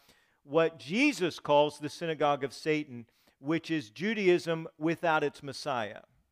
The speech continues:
Judaism without its Messiah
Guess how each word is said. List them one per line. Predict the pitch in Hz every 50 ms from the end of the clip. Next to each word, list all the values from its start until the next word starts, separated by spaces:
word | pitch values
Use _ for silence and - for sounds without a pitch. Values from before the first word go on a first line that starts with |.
| _ _ _ _ _ _ _ _ _ _ _ _ _ _ _ _ _ _ _ _ _ _ _ _ _ _ _
Judaism | - 120 139 196 214 202 208 190 185 180 - 180 165
without | 160 160 - - 160 160 160 156
its | 156 - -
Messiah | 143 139 131 - - 165 160 139 127 117 - -